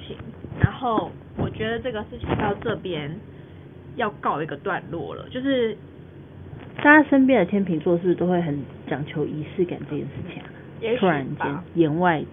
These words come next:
Speaker 1: 我不知道，
Speaker 2: 言外。
Speaker 1: 而且我有可能天秤又加上，
Speaker 2: 嗯。
Speaker 1: 因为我来你家之前，我就是我才跟那个另外一个朋友聊到，就说我天，
Speaker 2: 嗯。
Speaker 1: 天秤要加月亮狮子，我就觉得我仪式感超重的。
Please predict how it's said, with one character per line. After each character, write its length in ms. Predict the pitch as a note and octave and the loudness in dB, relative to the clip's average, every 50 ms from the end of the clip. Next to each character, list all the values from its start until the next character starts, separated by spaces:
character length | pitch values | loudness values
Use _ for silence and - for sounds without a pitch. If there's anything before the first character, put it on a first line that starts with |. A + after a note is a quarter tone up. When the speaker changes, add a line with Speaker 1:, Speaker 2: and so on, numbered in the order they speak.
| - - - - - | -14 -18 -18 -2 0
Speaker 1:
我 100 | E3 D3 | 2 2
不 80 | D3+ E3+ | 2 2
知 20 | |
道， 60 | F3 | 0
Speaker 2:
言 80 | E3+ G#3+ | 0 0
外。 60 | G3 | 0
Speaker 1:
而 60 | B3+ C#4 | 0 2
且 120 | D4+ C4+ | 4 4
我 80 | A#3 G#3+ A#3 | 4 4 4
有 60 | B3+ | 2
可 120 | E3+ - | 0 -2
能 140 | G3+ F#3 G3+ | -4 -4 -4
天 180 | A3 B3 A#3+ A#3+ | -6 -6 -6 -4
秤 120 | B3 G3+ | -4 -4
又 180 | G3 G#3+ A3 G#3+ | -2 -2 -2 -2
加 180 | G3 G3+ G3+ A3+ | -2 -4 -4 -2
上， 180 | B3+ A3+ G#3 | -2 -4 -4
Speaker 2:
嗯。 40 | - - | -4 -2
Speaker 1:
因 100 | B3 C4+ | 0 0
为 100 | C4 A#3+ A3 - - - | 0 0 -2 -8 -12 -10
我 100 | - F3+ E3+ - - - G#3 | -10 -10 -10 -10 -12 -10 -6
来 140 | G#3 A3 A3+ | -4 -2 -2
你 80 | G#3 F3 | -2 -2
家 160 | D#3+ F#3 G3 | -2 -2 -2
之 220 | G3 G3 G3 G3+ A3 | -2 -2 -6 -6 -4
前， 160 | A3+ F3 - | -6 -8 -8
我 60 | A#3 - | -10 -10
就 80 | F#3+ F3+ - | -12 -12 -10
是 60 | G3+ | -8
我 100 | F3 - | -8 -8
才 160 | - - D#3+ | -8 -8 -8
跟 180 | D#3 - D#3 D3+ | -8 -6 -8 -6
那 100 | D#3+ D#3 | -6 -8
个 260 | D3+ - C#3 G#2+ - - - - - - | -8 -8 -10 -10 -12 -14 -16 -18 -12 -10
另 120 | G3+ F#3 | -8 -6
外 100 | F#3+ F3+ | -4 -6
一 40 | E3+ | -6
个 60 | - | -4
朋 80 | - F3 | -6 -6
友 60 | C3 | -6
聊 160 | F2+ F2+ - - | -6 -8 -8 -6
到， 220 | - D3+ B2 - G#3 | -6 -6 -6 -6 -8
就 100 | A#3 A3 | -8 -4
说 160 | B3 A#3 A3+ | -2 0 0
我 100 | G#3+ G#3 | 0 -2
天， 220 | G#3 - B3 C4 B3+ | 0 2 2 2 2
Speaker 2:
嗯。 60 | B3+ - - - - | 0 -6 -14 -16 -12
Speaker 1:
天 260 | - - C4 C4 C#4 | -6 -4 -4 -4 -2
秤 100 | C#4 C4+ | -4 -6
要 200 | G3+ F3+ F#3 G3+ G#3+ | -4 -4 -4 -6 -4
加 220 | A3 G#3+ G#3+ G#3+ | -2 -2 -2 0
月 140 | A#3 A3+ A3 | 0 0 0
亮 200 | A3+ G#3 G#3 G#3+ | 0 -2 -2 -4
狮 260 | - - - F3+ F#3 F3+ | -8 -10 -10 -10 -8 -6
子， 100 | - E3+ | -6 -4
我 80 | F3+ | -4
就 80 | G#3+ A3+ | -4 -2
觉 60 | A3 | -2
得 100 | G#3 F3+ | -2 -2
我 60 | D3+ | -2
仪 100 | D3+ E3+ | -4 -6
式 140 | - G3+ G3+ | -6 -6 -8
感 160 | - - - D3+ | -8 -8 -10 -10
超 180 | - D3 C#3+ D3 | -12 -12 -12 -10
重 180 | - - - - - | -10 -10 -10 -12 -14
的。 60 | - | -16